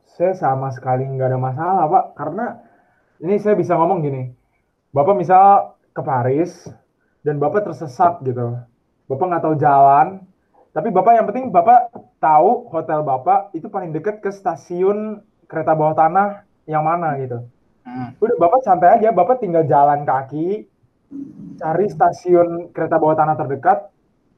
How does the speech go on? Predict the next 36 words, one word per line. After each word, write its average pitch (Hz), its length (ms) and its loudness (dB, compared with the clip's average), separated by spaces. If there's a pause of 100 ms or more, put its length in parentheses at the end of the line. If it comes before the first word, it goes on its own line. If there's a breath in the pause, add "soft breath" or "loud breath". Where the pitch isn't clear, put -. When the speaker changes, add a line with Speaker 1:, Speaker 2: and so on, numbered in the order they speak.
Speaker 1:
udah, 185 160 -2
Bapak 165 260 2 (300)
selamat 156 480 -4
gitu 139 160 -8
loh 127 80 -2
dalam 131 320 -4
tanda - 160 -8
kutip. 156 400 -8
Karena 180 400 -2
di 147 80 -8
sini 196 240 -6
Speaker 2:
Iya. 160 240 2
Speaker 1:
benar-benar 170 320 0 (240)
public 170 320 -4
transportnya 175 540 -2
se-, 185 500 0 (720 loud breath)
sebagus 160 560 -2
itu 240 240 -2
gitu 202 160 2
loh, 160 80 0
Pak. 156 160 4 (500)
Kayak 170 200 2
Bapak 165 280 4
dimanapun 165 480 -4
berada 147 280 0
di 143 80 -6
Paris, 143 480 -2
pasti 180 280 -8
di 180 80 -8
situ 180 160 -6
ada 208 120 0
public 151 280 0
transport, - 480 -4
entah 143 320 -4
bis, 160 480 -6 (480)
entah - 360 -6